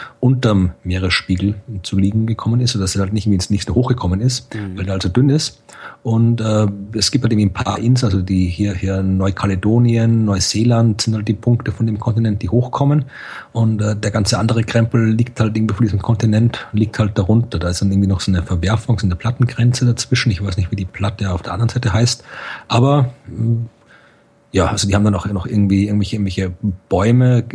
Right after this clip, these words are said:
Speaker 1: das habe ich ja nicht ganz verstanden, das ist da ein Artikel aus der Stuttgarter Zeitung. Ich weiß nicht, ob der schlecht ist oder ob ich zu wenig verstehe davon,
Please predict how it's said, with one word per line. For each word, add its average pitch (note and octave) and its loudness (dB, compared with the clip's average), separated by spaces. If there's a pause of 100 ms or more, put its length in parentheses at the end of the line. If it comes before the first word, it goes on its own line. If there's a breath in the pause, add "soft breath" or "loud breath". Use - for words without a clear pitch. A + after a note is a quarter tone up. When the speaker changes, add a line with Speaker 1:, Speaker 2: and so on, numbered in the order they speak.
(360)
Speaker 1:
das - -2
habe F2+ -4
ich F#2 0
ja - 0
nicht F2+ 0
ganz F#2+ -2
verstanden, G2+ 0
das F2+ -2
ist - -4
da G#2 0
ein F#2+ 2
Artikel F2+ 0
aus F#2 0
der F#2+ 0
Stuttgarter F#2+ -2
Zeitung. F2+ 0
Ich - -16
weiß F#2+ -4
nicht, F#2 0
ob F#2 -4
der F#2 -2
schlecht - -4
ist G2+ -2
oder F#2+ 2
ob F2+ -2
ich - -8
zu - -6
wenig F#2+ 0
verstehe F#2+ -4
davon, A#2+ 2